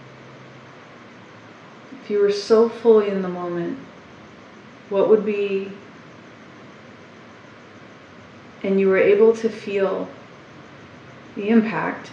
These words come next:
and not react, 'cause we were talking about equanimity, right? You can be with it fully, with no preference,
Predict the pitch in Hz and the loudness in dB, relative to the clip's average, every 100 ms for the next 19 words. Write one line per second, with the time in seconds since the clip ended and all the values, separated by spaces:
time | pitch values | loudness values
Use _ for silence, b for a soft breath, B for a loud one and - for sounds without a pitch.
0 | 202 180 180 202 - 190 170 175 202 - | -12 -6 -4 -4 -2 -2 -2 -4 -8 -14
1 | - 185 175 175 175 170 175 175 180 175 | -16 -16 -8 -2 -2 -2 -6 -8 -8 -6
2 | 170 170 170 185 202 196 170 170 165 165 | -6 -8 -10 -8 -8 -8 -8 -8 -6 -6
3 | 214 - - 180 185 170 180 180 180 - | -6 -8 -14 -12 -10 -8 -6 -6 -8 -8
4 | - - 202 175 165 220 - - - - | -12 -6 -4 -2 -4 -6 -14 -20 -20 -20
5 | - - - - - - - 180 190 196 | -20 -20 -20 -20 -20 -18 -10 -6 -2 -2
6 | 196 190 - 180 214 - - | -2 -2 -4 -8 -10 -12 -16